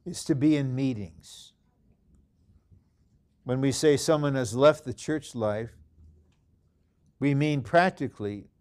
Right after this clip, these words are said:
they don't meet anymore, right? They don't fellowship anymore.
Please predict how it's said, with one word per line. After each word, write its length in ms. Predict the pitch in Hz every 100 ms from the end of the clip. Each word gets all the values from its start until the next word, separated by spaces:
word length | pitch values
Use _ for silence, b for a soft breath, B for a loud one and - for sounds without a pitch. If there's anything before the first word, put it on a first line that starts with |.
| _ -
they 100 | 156
don't 220 | 156 143
meet 220 | 165 139
anymore, 580 | 110 104 90 85 92 - _ _ _ _ -
right? 180 | 131 127
They 140 | 147
don't 180 | 151 147
fellowship 560 | 175 165 131 - - -
anymore. 540 | 101 90 85 - 101